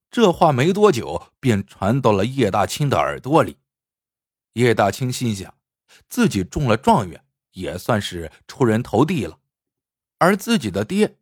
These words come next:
却埋在沼泽地里，还要受人诋毁，实在是于心不忍，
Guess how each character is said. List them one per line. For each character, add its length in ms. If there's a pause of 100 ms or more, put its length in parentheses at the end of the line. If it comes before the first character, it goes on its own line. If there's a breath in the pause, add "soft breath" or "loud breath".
(140)
却 220
埋 180
在 200
沼 200
泽 200
地 220
里， 180 (160)
还 220
要 120
受 220
人 200
诋 240
毁， 240 (320 soft breath)
实 380
在 180
是 160
于 200
心 240
不 180
忍， 220